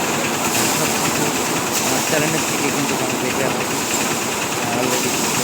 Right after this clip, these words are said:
ভাইরা কীভাবে ধান চাষ করে, কীভাবে ধান কাটে, কীভাবে ধান মাড়াই করে, সম্পূর্ণ কিন্তু আমি ভিডিও মাঝে মধ্যেই দেখাতে পারছি। already কিন্তু, আহ, ধান মাড়াই যে চলছে, তার কিন্তু, আহ, সব রকম আমি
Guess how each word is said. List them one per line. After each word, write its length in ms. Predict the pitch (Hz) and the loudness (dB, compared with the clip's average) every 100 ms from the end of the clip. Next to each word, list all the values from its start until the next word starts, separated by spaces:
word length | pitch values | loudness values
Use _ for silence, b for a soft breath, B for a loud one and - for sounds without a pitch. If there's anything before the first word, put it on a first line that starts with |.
| - - - | 0 0 0
ভাইরা 320 | - 117 120 | 0 0 0
কীভাবে 420 | 117 113 117 117 117 | 0 0 0 0 0
ধান 220 | 113 117 | 0 0
চাষ 260 | 120 120 - | 0 0 0
করে, 280 | - - - - | -2 -2 -2 -2
কীভাবে 380 | - 110 110 113 | -2 -2 0 0
ধান 240 | 113 113 113 - - - - - - - - - | 0 0 0 -2 -2 -2 -2 -2 -2 -2 -2 -2
কাটে, 280 | 127 123 | -2 0
কীভাবে 400 | 120 120 120 120 120 | 0 0 0 0 0
ধান 200 | - - | 0 0
মাড়াই 300 | - 120 123 | 0 0 0
করে, 260 | - - 120 - - - - | 0 0 0 0 -2 -2 0
সম্পূর্ণ 400 | 208 202 208 196 180 | 0 0 0 0 0
কিন্তু 220 | 170 147 | 0 0
আমি 200 | 143 143 127 | 0 0 0
ভিডিও 220 | 135 143 | 0 2
মাঝে 240 | 135 123 | 2 2
মধ্যেই 320 | 127 123 123 127 | 0 0 2 2
দেখাতে 380 | 120 120 117 | 2 2 2
পারছি। 300 | 123 117 107 - 123 127 117 - 143 - - - - | 2 2 0 0 0 0 0 0 0 0 0 0 2
already 400 | 131 165 175 175 | 4 4 4 4
কিন্তু, 280 | 170 170 160 | 4 2 2
আহ, 680 | 147 139 127 - - 131 127 | 2 0 0 0 2 2 2
ধান 220 | 139 151 170 | 2 2 4
মাড়াই 260 | 170 170 165 - | 4 4 4 4
যে 80 | 156 151 143 | 4 4 4
চলছে, 340 | 156 143 160 147 135 143 - 147 | 2 2 2 0 0 -2 0 0
তার 180 | 135 143 | 0 0
কিন্তু, 200 | 143 123 - | 0 0 0
আহ, 640 | - - - - - - | 0 -2 0 0 0 0
সব 180 | - 180 - | 2 0 2
রকম 360 | 143 127 151 147 | 0 0 0 2
আমি 160 | 139 | 2